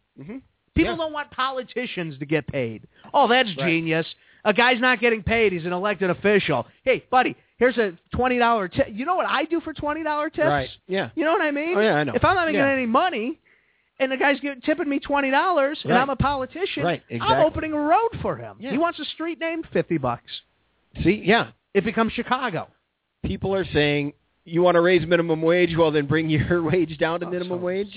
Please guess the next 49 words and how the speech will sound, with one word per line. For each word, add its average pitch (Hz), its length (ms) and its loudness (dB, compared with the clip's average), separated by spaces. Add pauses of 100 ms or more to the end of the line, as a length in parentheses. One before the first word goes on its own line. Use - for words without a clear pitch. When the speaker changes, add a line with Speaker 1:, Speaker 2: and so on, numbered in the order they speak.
Speaker 1:
That's 247 160 4
Speaker 2:
stupid. 190 240 -2
Speaker 1:
ridiculous. 139 420 -2
Who's 320 260 2
saying 147 280 2
that? - 180 -16 (520)
Speaker 2:
Stupid. - 240 -6
Speaker 1:
Who's 175 60 -4
Speaker 2:
No, 254 100 -2
Speaker 1:
saying 247 120 -6
Speaker 2:
it, 240 100 0
Speaker 1:
that? 220 120 -2
Speaker 2:
it, 202 80 -10
people 254 200 -6
are 247 60 -4
Speaker 1:
Come 233 140 4
on. 220 60 4
Speaker 2:
mad 226 240 -2
that 202 140 -6
Justin 180 500 -4
Bieber 156 460 -2
is 123 140 -6
upset 120 500 -4 (360)
or 135 100 6
Speaker 1:
Yeah. 131 180 -2
Speaker 2:
uh, 170 160 6 (140)
rich. 160 380 0 (600)
Uh, 277 100 2
good. 269 500 2 (180)
Let 330 180 -4
him 320 140 -10
be 226 160 -8
rich. 156 380 -10
Speaker 1:
Yeah, 214 420 0
y-, 202 280 -10 (100)
I 254 80 -2
mean, 277 260 -2 (340)
the, 240 120 -4
the 214 160 0
neighbors 220 380 4
weren't 156 200 0
happy. 143 240 -2
Deion 160 340 0
Sanders 151 360 -2
and 120 100 -8
whatnot. 120 420 -6 (460)
Uh, 139 200 6
<laughs> 135 40 2
they, 151 220 2